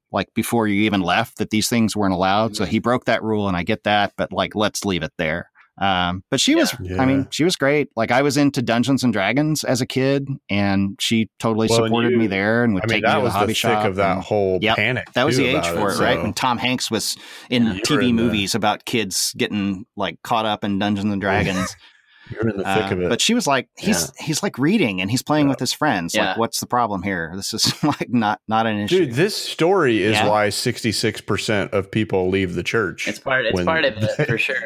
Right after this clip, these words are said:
Speaker 3: when they get
Speaker 2: I
Speaker 3: out,
Speaker 2: think
Speaker 3: like, ugh.
Speaker 2: Yeah. The research that I was looking at says a lot of people just kinda leave.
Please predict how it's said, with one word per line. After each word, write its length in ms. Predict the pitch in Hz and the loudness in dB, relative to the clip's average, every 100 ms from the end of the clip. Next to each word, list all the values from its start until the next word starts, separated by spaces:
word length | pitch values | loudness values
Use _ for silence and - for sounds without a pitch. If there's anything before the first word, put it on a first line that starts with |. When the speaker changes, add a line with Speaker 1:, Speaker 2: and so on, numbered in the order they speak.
| 104 | -4
Speaker 3:
when 220 | 117 113 | 0 2
they 120 | 110 101 | 2 0
get 220 | 104 101 | 2 2
Speaker 2:
I 100 | 110 | 4
Speaker 3:
out, 220 | 113 87 | 2 0
Speaker 2:
think 60 | - | 2
Speaker 3:
like, 440 | 95 92 95 - - - - _ - | 2 4 2 -4 -16 -20 -20 _ -2
ugh. 520 | 110 117 101 90 80 | 0 2 2 0 -2
Speaker 2:
Yeah. 300 | 90 90 87 - - _ - | 0 0 -2 -8 -20 _ 0
The 140 | 190 | 2
research 400 | 226 240 226 - | 2 0 -2 2
that 180 | 151 120 90 - | 0 0 -6 -6
I 160 | 120 120 | 0 0
was 160 | 120 | 0
looking 240 | 113 113 113 | -4 -2 0
at 200 | 104 - _ | 0 -4 _
says 300 | - 113 107 | -2 -2 0
a 40 | 104 | 0
lot 180 | 104 | 0
of 60 | 104 | -2
people 280 | 113 98 98 | -6 -4 -6
just 220 | 98 - | -6 -8
kinda 260 | 104 87 80 | -6 -4 -4
leave. 320 | 87 73 | -6 -8